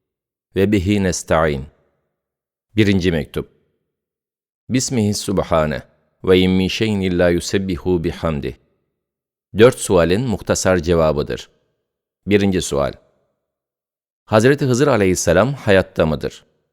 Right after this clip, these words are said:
Hayatta ise niçin bazı mühim ulema hayatını kabul etmiyorlar? El cevap, hayattadır fakat meratibi hayat beştir.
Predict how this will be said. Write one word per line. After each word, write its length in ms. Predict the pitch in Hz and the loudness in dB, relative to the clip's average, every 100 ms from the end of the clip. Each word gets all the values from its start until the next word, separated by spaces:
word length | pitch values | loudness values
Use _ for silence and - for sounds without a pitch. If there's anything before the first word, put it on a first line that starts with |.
| _ _ | _ _
Hayatta 480 | - 98 95 - | 4 4 4 2
ise 420 | 113 92 - 107 135 - | 2 2 -2 -4 -6 -6
niçin 380 | 127 - 127 95 | -6 -2 -2 2
bazı 300 | 90 90 87 | 4 4 0
mühim 320 | 87 82 90 | -2 -2 -2
ulema 400 | 85 82 82 80 - | 0 0 0 -2 -4
hayatını 520 | 87 82 82 82 76 | -2 0 0 -4 -4
kabul 240 | 80 78 | -2 -2
etmiyorlar? 680 | 76 - 76 71 73 67 - _ _ _ _ _ _ _ _ _ _ _ _ | -4 -6 -4 -4 -4 -6 -12 _ _ _ _ _ _ _ _ _ _ _ _
El 180 | 113 131 | 4 4
cevap, 340 | 104 92 123 - _ _ _ | 6 4 2 -4 _ _ _
hayattadır 760 | - 101 104 - 135 113 135 - _ | -2 4 4 4 -2 -2 -4 -8 _
fakat 340 | - 113 113 - | -10 -6 -6 0
meratibi 500 | 95 104 101 - 117 | 4 4 4 0 0
hayat 360 | 90 90 - | 2 2 2
beştir. 480 | 87 80 - 69 - | 0 -2 -2 -10 -10